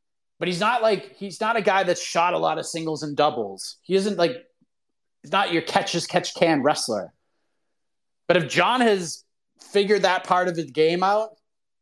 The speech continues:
where he can shoot it, like, a beautifully timed double leg and gets on top, oh man, it could be rough night for Cyril Gahn. There's just so many factors.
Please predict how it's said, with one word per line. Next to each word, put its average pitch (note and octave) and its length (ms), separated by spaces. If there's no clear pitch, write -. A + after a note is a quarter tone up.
where D#3 140
he F#3 160
can F3+ 160
shoot F#3 360
it, F3+ 260
like, D#3+ 160
a - 40
beautifully E3+ 540
timed E3 340
double D3+ 300
leg G3+ 380
and D#3 180
gets F#3 220
on F#3 160
top, F#3 420
oh C#3 340
man, C#3+ 600
it - 100
could F3 160
be F3 140
rough D#3+ 280
night F3 180
for F#3 100
Cyril G3 280
Gahn. F#3 380
There's D#3 120
just F#3+ 220
so A3 220
many A3+ 240
factors. F#3 800